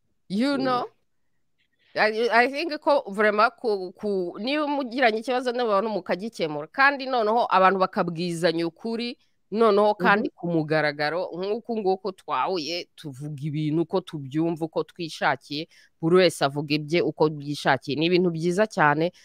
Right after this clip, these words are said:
Speaker 1: ebana, ndabishima kabisa. Rero ntago twabirangiza, ntago twabirangiza kabisa.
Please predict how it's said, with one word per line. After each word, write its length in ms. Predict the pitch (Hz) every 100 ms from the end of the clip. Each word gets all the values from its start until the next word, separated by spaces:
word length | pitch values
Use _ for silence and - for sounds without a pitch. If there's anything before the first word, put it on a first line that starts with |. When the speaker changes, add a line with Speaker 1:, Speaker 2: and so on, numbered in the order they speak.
| - _
Speaker 1:
ebana, 460 | 160 185 175 147 143
ndabishima 680 | 147 175 165 - 175 156 143
kabisa. 400 | 156 143 151 -
Rero 500 | 160 240 285 285 277 247
ntago 400 | 233 233 220 202
twabirangiza, 1080 | - 220 196 180 185 202 226 190 165 180 185
ntago 240 | 185 156 160
twabirangiza 920 | - 165 160 160 175 185 160 143 151
kabisa. 640 | - 147 147 165 - 180